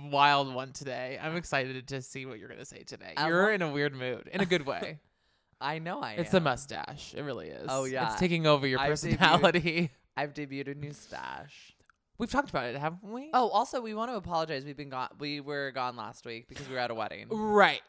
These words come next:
Speaker 1: Uh, our good friends Mike and Mike, uh, got married, and, uh, we were like, "Oh yeah, we'll record in Tahoe," but it was way, it was
Speaker 2: There
Speaker 1: too
Speaker 2: was also,
Speaker 1: hard.
Speaker 2: like, so much smoke, and I was like, "Ah, ah."
Speaker 1: Well, no, and you had a lot on your plate. Eddie was in the wedding party, and you had a lot,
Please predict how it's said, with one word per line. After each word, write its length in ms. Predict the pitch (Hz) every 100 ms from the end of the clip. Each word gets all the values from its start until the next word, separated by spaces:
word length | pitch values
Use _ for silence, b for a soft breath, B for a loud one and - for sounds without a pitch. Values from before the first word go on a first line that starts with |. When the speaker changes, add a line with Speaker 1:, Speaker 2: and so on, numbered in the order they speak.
| _ _ _ -
Speaker 1:
Uh, 440 | 170 160 147 127 78 52 _
our 80 | 165
good 120 | 160 165
friends 260 | 160 143
Mike 160 | 147 147
and 100 | 147
Mike, 560 | 135 127 98 - - -
uh, 180 | 143 135
got 200 | 135 131
married, 380 | 143 139 127 127
and, 440 | 135 135 131 131 -
uh, 240 | 139 123
we 120 | 139 175
were 120 | 175
like, 160 | 165 -
"Oh 120 | 277
yeah, 160 | 285
we'll 180 | 247 262
record 300 | 247 247 214
in 80 | 185
Tahoe," 420 | 160 170 160 143
but 380 | 127 127 117 -
it 220 | - 139 120
was 240 | 131 123
way, 180 | 127 127
it 60 | -
was 120 | 131
Speaker 2:
There 60 | 160
Speaker 1:
too 20 |
Speaker 2:
was 100 | 156
also, 140 | 151 151
Speaker 1:
hard. 100 | 160
Speaker 2:
like, 160 | 147
so 260 | - - 143
much 200 | 135 -
smoke, 320 | - 135 131
and 80 | 131
I 100 | 127
was 180 | 127 127
like, 140 | 131 - -
"Ah, 80 | 117 -
ah." 180 | 165 -
Speaker 1:
Well, 140 | 226
no, 140 | 277 254
and 80 | 233
you 80 |
had 140 | 247 247
a 40 |
lot 220 | 196 165
on 80 | 156
your 80 | 151
plate. 280 | 165 139 113
Eddie 180 | - 175
was 160 | 170 151
in 80 |
the 80 | 147
wedding 220 | 139 127
party, 320 | 131 135 120 113
and 120 | 123
you 80 | 139
had 140 | 139
a 60 | 127
lot, 280 | 120 101